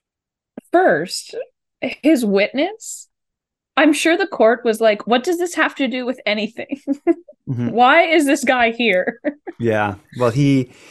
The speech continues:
Speaker 2: he sued, like, in, in parole documents, parole denial or approval documents, that's all in the public record anyway. The court,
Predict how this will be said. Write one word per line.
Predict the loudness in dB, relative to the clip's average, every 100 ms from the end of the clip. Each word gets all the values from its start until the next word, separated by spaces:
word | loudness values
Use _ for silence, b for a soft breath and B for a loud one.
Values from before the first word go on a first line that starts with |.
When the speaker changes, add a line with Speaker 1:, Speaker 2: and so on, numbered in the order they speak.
| b b
Speaker 2:
he | -2 0
sued, | 0 2 4 4
like, | 4 2 0 _ _ -2
in, | 0 2
in | 2 0 -4
parole | -6 0 2 2 -2 -8 _ -4
documents, | -4 -4 -4 -4 -4 -6 -12
parole | -8 -2 2 2 0 -4 -4
denial | -2 0 0 2 2
or | 2
approval | 0 -2 -2 -2
documents, | -2 -2 -2 0
that's | -2 0
all | 0 2
in |
the | 0
public | -2 -2 -2 -2
record | -4 -4 -4
anyway. | 0 0 2
The | 0 -2
court, | 0 0 0